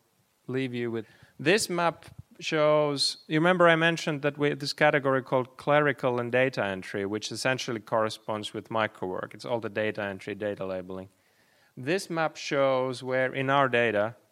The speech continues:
where in the world that is done. So you can see that the Indian subcontinent is highlighted. There's a lot of that work being done in Indian subcontinent, um, but also in the United States. And in, in Europe, also in France, Spain, Portugal, U K,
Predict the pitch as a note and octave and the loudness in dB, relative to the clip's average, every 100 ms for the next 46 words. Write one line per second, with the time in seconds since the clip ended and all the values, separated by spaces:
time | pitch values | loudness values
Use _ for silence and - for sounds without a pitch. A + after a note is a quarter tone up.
0 | _ _ _ _ - B2 C#3 C#3 B2+ A#2+ | _ _ _ _ -4 2 6 6 2 -2
1 | A2+ B2+ A#2 G#2 A#2+ G#2 G2 G#2+ F#2+ F#2+ | 0 0 0 2 2 2 -4 -8 -8 -8
2 | A#2+ - B2 B2 C#3 - D3+ C#3+ C#3 C3+ | -12 -8 -6 -4 -6 -4 -2 0 -2 -2
3 | C#3 C3+ B2+ - D3+ E3 C#3+ B2+ - C3 | -4 -2 -4 -4 -4 -2 -2 -2 -2 -2
4 | B2+ - B2 A#2 B2 A#2+ A#2+ A2 A2+ - | -2 -4 -4 -4 -6 -6 -8 -8 -8 -8
5 | - B2 A#2+ A#2 A#2+ C3 A#2+ A#2 A2+ A#2 | 0 4 6 6 6 2 -2 -2 2 4
6 | A#2 G#2+ A2 A2+ A#2 A2+ - A#2 G#2+ A2 | 4 4 2 2 0 0 -4 -4 0 0
7 | G#2+ G#2+ A#2 A2+ G#2+ G2+ A2+ G#2 - G#2 | 0 -2 -4 -4 -4 -2 -2 -4 -4 -6
8 | G2+ G2 G2 - _ _ _ _ _ - | -6 -8 -10 -12 _ _ _ _ _ -6
9 | G#2+ G2+ G2+ G2+ _ C#3+ C#3+ C3+ B2+ A2+ | -2 -2 -4 -12 _ -4 0 2 0 -4
10 | A2+ A#2 A2 G2+ - B2 G2+ - C#3 C#3+ | -2 -2 -2 -4 -6 -6 -6 -6 -8 -6
11 | D3+ F3+ E3+ D3+ F#3+ E3 C3 - C#3 C#3 | -4 -4 -2 0 2 2 0 -4 -6 -4
12 | C#3 C3 B2+ B2 A2+ D3 B2+ A#2 A#2 - | -2 -2 -2 -6 -4 2 4 2 -2 -8
13 | - A#2 A#2+ A#2 - A#2 A2 A#2 A2+ G#2+ | 0 2 2 0 0 0 0 -4 -4 -4
14 | A2 A2+ G#2+ D3+ A2+ F#2+ | -2 -4 -4 -2 -2 -4